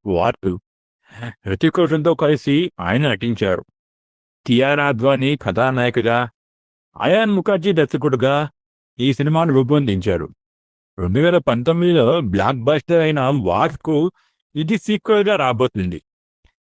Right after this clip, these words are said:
దీనికి సంబంధించిన ట్రైలర్ విడుదలైంది. ఈ ట్రైలర్లో ఇద్దరు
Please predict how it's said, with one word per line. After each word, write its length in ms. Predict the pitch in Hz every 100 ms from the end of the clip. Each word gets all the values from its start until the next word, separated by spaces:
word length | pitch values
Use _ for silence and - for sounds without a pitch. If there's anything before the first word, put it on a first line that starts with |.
| -
దీనికి 280 | 123 185 156
సంబంధించిన 680 | 143 170 202 185 175 180 175 180
ట్రైలర్ 520 | 151 101 113 151 160
విడుదలైంది. 680 | 101 104 117 127 104 85 73 _ _ _ _ -
ఈ 160 | 120 165
ట్రైలర్లో 680 | 113 110 170 160 135 180
ఇద్దరు 480 | 165 98 113 110 165